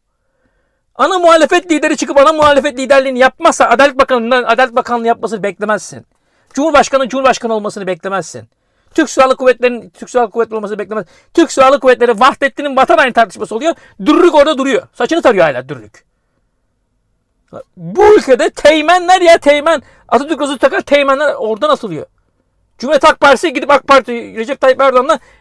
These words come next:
ekonomiyi nasıl düzeltiriz konuşması yapıyorlar. Sen misin sorumlusu ekonominin? Ya nefret ettirdiler yani.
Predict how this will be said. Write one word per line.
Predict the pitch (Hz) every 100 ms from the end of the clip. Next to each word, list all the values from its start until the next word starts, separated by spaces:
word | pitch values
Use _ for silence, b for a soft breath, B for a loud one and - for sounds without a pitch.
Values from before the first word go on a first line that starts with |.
| b
ekonomiyi | 254 247 277 302 320 330
nasıl | 330 294
düzeltiriz | 254 277 269 320
konuşması | - 269 226 262 226
yapıyorlar. | 226 180
Sen | - 277 370
misin | 370
sorumlusu | 349 311 285 233
ekonominin? | 208 185 156 131 _ _ _ _ _ _ _ _ _ _ _ _ _ _ _ _ _ _ _ _ _ _ _ _ _ _ _ _ _ _
Ya | 160 196
nefret | 170 208 - 311 320
ettirdiler | 285 - 185 151 139
yani. | 127 120 104